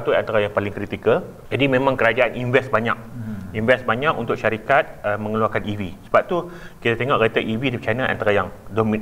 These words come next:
Speaker 1: dominan di market. Cuma kita kadang kita, kita persoalkan balik. Memang benar, dari segi E V ini, dia lebih baik daripada petrol dan diesel. Tetapi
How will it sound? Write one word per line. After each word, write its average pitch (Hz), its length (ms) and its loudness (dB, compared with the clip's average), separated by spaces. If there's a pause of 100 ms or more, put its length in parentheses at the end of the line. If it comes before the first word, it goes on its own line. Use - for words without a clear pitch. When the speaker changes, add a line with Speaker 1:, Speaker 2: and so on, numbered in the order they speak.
(160)
Speaker 1:
dominan 113 320 2
di 101 80 0
market. 95 300 -2 (520)
Cuma 240 240 2
kita 202 320 2
kadang 185 240 4
kita, 170 400 4
kita 170 240 -2
persoalkan 135 560 2
balik. 107 400 2
Memang 151 240 4
benar, 156 560 0
dari 104 160 -8
segi 113 160 -6
E 120 160 -4
V 123 120 -4 (440)
ini, 196 320 2 (480)
dia 120 160 4
lebih 120 240 0
baik 147 320 2
daripada 107 480 2
petrol 113 560 2
dan 107 160 4
diesel. 113 400 0 (400)
Tetapi 151 560 0